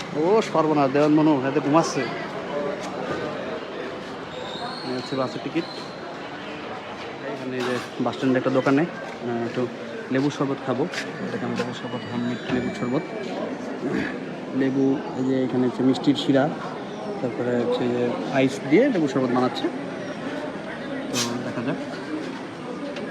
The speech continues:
এখানে কি কি দিচ্ছে। যাই হোক, যেটা হচ্ছে এই পানীয়টুকু খেয়ে আসলে বাসে উঠবো। মোটামুটি হালকা ক্ষুধা লাগছে, অন্য কিছু পেলাম না, থাকলে অন্য কিছু খাইতাম। আচ্ছা, এখানে যে বাস স্টেশনে ছোট দোকানে হালকা একটু খাবার খেয়ে নিচ্ছি। এটা হচ্ছে এই যে, যে দেখছেন, এটা হচ্ছে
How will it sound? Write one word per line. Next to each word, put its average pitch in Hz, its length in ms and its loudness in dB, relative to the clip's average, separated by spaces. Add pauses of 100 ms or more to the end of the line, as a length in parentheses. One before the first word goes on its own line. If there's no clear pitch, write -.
(520)
এখানে 127 320 -2
কি 123 140 -4
কি 123 360 -2
দিচ্ছে। - 220 -4 (640)
যাই 156 100 6
হোক, 143 80 6
যেটা 143 160 4
হচ্ছে 165 180 4
এই 147 160 8 (100)
পানীয়টুকু 151 440 8
খেয়ে 156 140 6
আসলে 143 220 4
বাসে 127 220 2
উঠবো। 135 200 0 (460)
মোটামুটি 127 340 2
হালকা 131 200 2
ক্ষুধা 147 180 4
লাগছে, - 200 2
অন্য 151 200 10
কিছু 139 180 4
পেলাম 143 220 6
না, 170 80 8 (140)
থাকলে 123 220 0
অন্য 123 160 0
কিছু 120 140 -6
খাইতাম। 127 280 0 (1300)
আচ্ছা, 156 200 2
এখানে 160 380 6
যে 147 100 6
বাস 147 180 4
স্টেশনে 208 460 6 (300)
ছোট - 100 10
দোকানে 170 420 10 (400)
হালকা 139 160 4
একটু 156 120 4
খাবার 156 180 6
খেয়ে 175 160 6
নিচ্ছি। 170 220 4
এটা 190 180 2
হচ্ছে 151 320 4
এই 147 100 4
যে, 160 100 6
যে 170 80 4
দেখছেন, 175 300 6
এটা 160 160 6
হচ্ছে 233 220 4